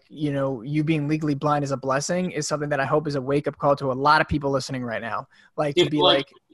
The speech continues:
Speaker 2: it's not even that, like, it's not even, like,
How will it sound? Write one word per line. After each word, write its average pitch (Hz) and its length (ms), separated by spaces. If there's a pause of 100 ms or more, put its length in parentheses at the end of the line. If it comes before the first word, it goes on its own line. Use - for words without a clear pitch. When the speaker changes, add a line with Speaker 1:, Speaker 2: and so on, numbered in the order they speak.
(140)
Speaker 2:
it's - 180
not 180 240
even 175 300
that, 139 200
like, 127 180
it's 120 140
not 147 260
even, 143 420 (480)
like, 135 260